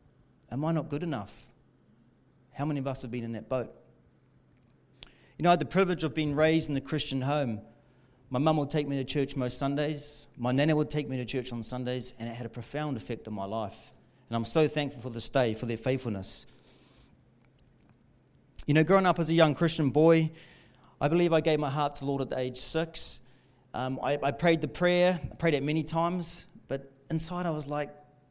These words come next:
"Is this it?" I didn't feel what other people said they had felt with God. You know, some people say they had an experience and they could feel the presence of God. And I would sit there thinking, "Well, why am I not feeling it?"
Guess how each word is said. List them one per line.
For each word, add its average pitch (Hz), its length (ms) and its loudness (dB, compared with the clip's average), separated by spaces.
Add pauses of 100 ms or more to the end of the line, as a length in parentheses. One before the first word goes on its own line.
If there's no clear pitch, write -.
"Is 117 80 -8
this 143 200 -8
it?" 208 140 -6 (600)
I - 20 -8
didn't 143 340 -4
feel 175 380 6
what 147 140 2
other 156 160 2
people 139 280 -6
said 143 200 -8
they 139 100 -2
had 123 100 -4
felt 156 320 -2
with 135 160 -10
God. 117 220 -2
You 117 80 -6
know, 127 140 -4
some 139 240 -6
people 131 200 -4
say 127 200 -6
they 123 100 -6
had 123 100 -4
an 120 60 -4
experience 135 640 -4
and 113 160 -2
they 120 60 -2
could 107 180 -10
feel 170 360 -4
the 151 80 -4
presence 139 360 4
of 127 140 -10
God. 135 340 4 (600)
And 135 100 -2
I 131 40 -2
would 123 120 -6
sit 185 320 -2
there 147 140 -2
thinking, 131 560 -4 (160)
"Well, 113 100 -6
why 131 180 -2
am 127 120 0
I 143 100 -2
not 165 160 -2
feeling 90 300 -8
it?" 78 100 -12